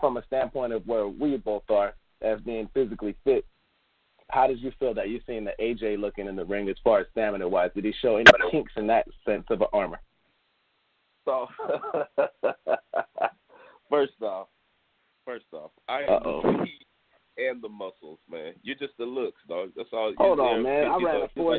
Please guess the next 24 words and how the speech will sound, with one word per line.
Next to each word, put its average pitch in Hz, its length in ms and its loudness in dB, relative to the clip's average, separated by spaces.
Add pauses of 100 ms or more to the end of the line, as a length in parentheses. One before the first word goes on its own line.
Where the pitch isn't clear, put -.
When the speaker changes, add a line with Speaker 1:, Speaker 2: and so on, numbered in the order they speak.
Speaker 1:
seven. - 0 -
Speaker 2:
Shawn 147 280 6
Michaels, - 420 2 (120)
Speaker 1:
I 220 40 -2
Speaker 2:
man. - 140 0
Speaker 1:
ran 160 160 -2
a - 20 0
Speaker 2:
Or 131 100 8
Marty 143 420 2
Jannetty. 143 380 -8 (600)
You 147 100 -14
like 151 220 -8
Marty 143 340 -4
Jannetty, 127 460 -8
Speaker 1:
Uh. - 60 2
Speaker 2:
man. 104 180 -6
You're 139 220 -16
there, 131 420 -6 (160)
but, 104 220 -8
you 127 180 -10
know. - 260 -10 (400)
<laughs> 440 80 0 (1000)
Speaker 1:
What? 480 380 2 (800)
Speaker 2:
But, 190 240 4